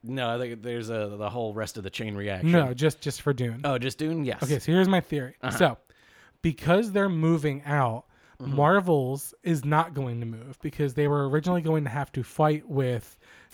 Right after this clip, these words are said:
Speaker 2: Dune.
Speaker 1: Oh, okay.
Speaker 2: So it has changed the projected, um, income or sales,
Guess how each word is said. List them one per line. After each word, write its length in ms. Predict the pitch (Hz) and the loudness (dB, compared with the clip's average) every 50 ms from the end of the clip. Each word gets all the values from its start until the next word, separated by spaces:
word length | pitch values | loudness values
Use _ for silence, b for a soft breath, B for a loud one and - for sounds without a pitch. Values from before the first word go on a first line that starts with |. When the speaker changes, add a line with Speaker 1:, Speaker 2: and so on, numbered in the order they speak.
| B - | B 6
Speaker 2:
Dune. 340 | 160 170 175 165 147 127 | 8 8 10 8 8 6
Speaker 1:
Oh, 360 | 123 131 135 135 135 131 131 131 | 2 0 -2 -2 -2 -2 -2 -2
okay. 180 | 147 - - 123 | -2 0 2 4
Speaker 2:
So 240 | 110 180 170 - - | 6 6 6 6 4
it 160 | 208 185 165 | 0 0 0
has 240 | 139 165 170 156 - | 2 2 0 0 -2
changed 500 | - - - 165 170 180 196 220 202 - | -6 -8 -4 -2 0 0 0 0 -2 -2
the 80 | - 175 | -6 -8
projected, 920 | - - - 180 156 131 120 135 160 160 - - - 180 175 170 175 - - | -8 -2 -2 -2 -2 -2 0 2 2 2 0 -2 -4 -2 -2 -2 -4 -6 -4
um, 360 | - 147 143 139 131 127 135 - | -2 0 0 0 0 -2 -6 -4
income 680 | - 156 170 185 175 - 139 131 123 117 113 120 143 170 | -2 0 0 0 -2 -2 -2 -2 -2 -2 -4 -6 -6 -4
or 120 | 147 135 | -2 -2
sales, 640 | 123 - - 165 180 175 151 139 135 139 135 - | -4 -2 -2 0 2 2 2 2 0 0 -2 -6